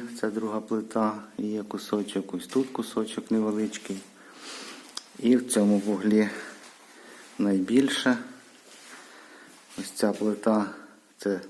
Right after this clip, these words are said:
виходить, друга плита. Ось під край теж вона була трошки покоцана, арматура була зверху, заробив. От і ще трошечки тут оставалося шпаклівки, я ще тут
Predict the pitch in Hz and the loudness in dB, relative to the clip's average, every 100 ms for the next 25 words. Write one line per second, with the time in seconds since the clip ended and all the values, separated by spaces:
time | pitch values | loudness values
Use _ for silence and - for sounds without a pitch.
0 | - - 92 107 101 - 98 101 101 95 | -16 -16 -4 0 0 0 -2 0 -2 -2
1 | - 98 - 101 95 - - - - - | -2 -4 -2 -4 -4 -10 -20 -20 -20 -20
2 | - - - - - - _ - 95 - | -20 -20 -20 -20 -20 -20 _ -18 -14 -12
3 | - - - - 101 - 110 104 98 98 | -12 -12 -12 -6 -6 0 2 4 2 0
4 | 101 - 98 98 92 98 95 90 - - | -2 0 -2 -2 -2 -2 -2 -4 -8 -12
5 | - - - 92 - - 104 - 120 123 | -14 -14 -10 -10 -10 -6 -6 0 0 2
6 | 117 113 113 104 104 - 113 107 104 104 | 2 2 0 -2 -4 0 2 2 0 -4
7 | 104 - - - - _ - 98 104 104 | -4 -8 -20 -20 -20 _ -10 -2 -2 -2
8 | - 98 92 92 90 113 131 123 - - | -2 -4 -4 -4 0 4 4 4 -4 -16
9 | - _ _ - - - - - - - | -20 _ _ -20 -20 -20 -20 -20 -20 -20
10 | - - 117 113 - - 113 120 - - | -20 -8 0 0 0 2 2 2 -2 -6
11 | - 107 101 104 107 - - 98 104 98 | -2 0 2 0 0 -4 -2 -2 0 0
12 | 95 - 101 98 98 - - - - 110 | -2 -2 2 2 2 -2 -6 -8 -6 2
13 | 120 117 90 90 90 90 - 92 87 | 2 2 -2 -4 -4 -8 -6 -8 -8